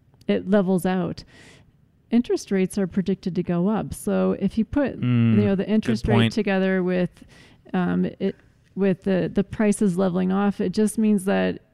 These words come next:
Speaker 1: if someone buys with a loan now, when, when the interest rates are, are low, you know, say they buy a four hundred thousand dollar house now, if the interest rates just rose one half point higher than today's rates,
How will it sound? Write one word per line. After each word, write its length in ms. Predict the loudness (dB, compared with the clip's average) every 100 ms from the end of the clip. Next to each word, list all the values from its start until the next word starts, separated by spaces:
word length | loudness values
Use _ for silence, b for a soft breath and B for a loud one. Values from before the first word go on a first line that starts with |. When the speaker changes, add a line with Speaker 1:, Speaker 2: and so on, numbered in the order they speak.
| _ -4
Speaker 1:
if 160 | -4
someone 400 | 0 2 4 2
buys 520 | 0 0 0 0 0 0
with 200 | 0 2
a 40 |
loan 540 | 2 2 2 2 0 0
now, 400 | 2 2 2 0
when, 460 | 0 0 0 -4 _ _ _ _
when 240 | -2 2 2
the 100 | 0
interest 400 | 0 0 -2 -2
rates 300 | -2 -2 -2
are, 280 | -2 -2 -2
are 140 | -2 0
low, 540 | 2 0 0 0 -4 b b b b b _ _ _ _
you 100 | 0
know, 80 | 2
say 160 | 2 2
they 100 | 2
buy 180 | 2 2
a 100 | 0
four 200 | 2 2
hundred 260 | 4 2
thousand 280 | 0 0 0
dollar 200 | 2 0
house 360 | 0 -2 -2 2
now, 360 | 2 2 -2 b b b _ -4
if 140 | -2
the 60 | 2
interest 360 | 2 2 0
rates 280 | 0 0 -4
just 360 | -4 -2 0 2
rose 280 | 2 2
one 200 | 2 2
half 300 | 2 0 -2 0
point 260 | 0 0
higher 560 | 0 -2 0 0 0 -2 -4
than 160 | 0 0
today's 420 | 2 0 0 -2
rates, 560 | 0 2 0 -4 -16